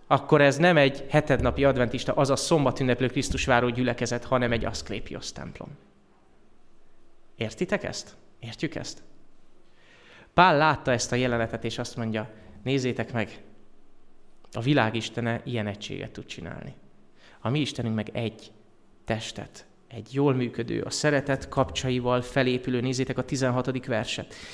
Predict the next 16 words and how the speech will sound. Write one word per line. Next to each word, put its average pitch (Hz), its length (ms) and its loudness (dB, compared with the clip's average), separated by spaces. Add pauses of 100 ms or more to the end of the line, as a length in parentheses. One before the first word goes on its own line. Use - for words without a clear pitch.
(100)
„Belőle 147 460 8
épül 139 380 4
szép - 640 2 (180)
renddel 127 800 4
az 117 160 -2
egész 113 360 -4
test.” - 320 -6 (280)
Választásokat 143 720 4
tartunk 131 360 2
ezekben 127 340 0
a 120 40 2
hetekben. 120 640 -2 (1300)
Számomra, 156 380 6
amikor 139 200 2
fiatal 147 380 6
voltam, 135 500 2